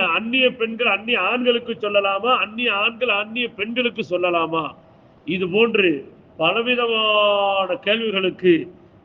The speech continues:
விடையாகவே அடுத்து வரக்கூடிய பாடத்துடைய தலைப்பு. என்ன சொல்றாங்க பாருங்க, அந்த பாடத்தின் தலைப்பிலேயே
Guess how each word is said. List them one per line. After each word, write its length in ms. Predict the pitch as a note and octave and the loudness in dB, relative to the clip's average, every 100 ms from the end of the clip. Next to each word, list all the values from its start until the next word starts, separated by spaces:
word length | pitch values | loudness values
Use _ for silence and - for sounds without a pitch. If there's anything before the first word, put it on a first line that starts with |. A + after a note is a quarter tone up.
| C#3 | 0
விடையாகவே 680 | F3 A3 A3 G3+ F#3 F#3+ A#3 A3+ F3 | 4 6 6 4 2 0 -2 0 -2
அடுத்து 240 | F#3+ - G3 | -2 -2 0
வரக்கூடிய 340 | F#3+ G3 G3+ F#3+ | 0 -4 -8 -2
பாடத்துடைய 500 | F3 F3+ F3 E3+ E3+ F3+ D#3+ | 0 0 -2 -4 -4 -4 0
தலைப்பு. 340 | E3+ D#3 C#3 - - _ _ _ _ C#3+ | 0 0 -6 -20 -20 _ _ _ _ -6
என்ன 100 | F3+ F3 | -4 0
சொல்றாங்க 320 | F3+ F3 E3 D3+ | 0 0 -4 -4
பாருங்க, 260 | D3+ D3 G#3 A#3+ - - - - C#3 | -4 0 0 -2 -8 -20 -20 -10 -8
அந்த 140 | D#3 D3+ D#3 | -6 -6 0
பாடத்தின் 500 | E3+ F#3+ F#3 F3+ D#3+ | 2 2 -2 -6 -4
தலைப்பிலேயே 600 | E3+ G3 F#3 F#3 F#3 | -2 -2 -2 0 4